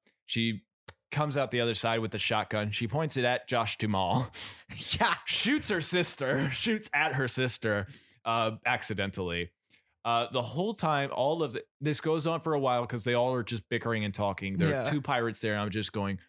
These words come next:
Speaker 1: "Why wouldn't you shoot Jennifer Lopez? <laughs>
Speaker 2: Yeah.
Speaker 1: She has a gun. It's not even on you."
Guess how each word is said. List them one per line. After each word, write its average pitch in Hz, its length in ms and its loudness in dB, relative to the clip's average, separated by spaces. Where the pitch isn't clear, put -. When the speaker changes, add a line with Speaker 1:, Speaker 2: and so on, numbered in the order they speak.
Speaker 1:
"Why 90 280 -2
wouldn't 85 280 -4
you 80 120 -8
shoot 80 480 -6
Jennifer 78 340 -8
Lopez? - 680 -4
<laughs> - 60 -20
Speaker 2:
Yeah. 147 420 0
Speaker 1:
She 110 220 -2
has 95 300 0
a 110 40 0
gun. 92 380 0
It's 120 240 -2
not 98 300 0
even 113 240 -2
on 127 240 0
you." 82 320 -4